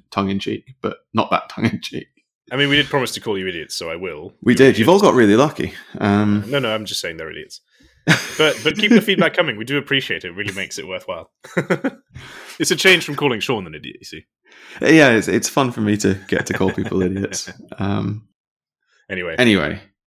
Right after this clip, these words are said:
Speaker 1: in this episode, as promised, uh, we're asking why, in J K Rowling's Harry Potter series,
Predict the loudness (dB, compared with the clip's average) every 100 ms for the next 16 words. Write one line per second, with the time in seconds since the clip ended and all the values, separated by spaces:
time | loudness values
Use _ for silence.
0 | _ _ _ 4 6 6 4 2 0 -2
1 | 0 -2 -2 -4 -2 -4 -6 -10 -8 -4
2 | -2 0 -2 -4 2 4 6 4 0 -4
3 | -4 -4 2 4 4 0 -2 0 2 2
4 | 2 2 2 2 2 2 2 2 0 -2
5 | -2 0 -2 -2 -4 -4 -4 -4 -8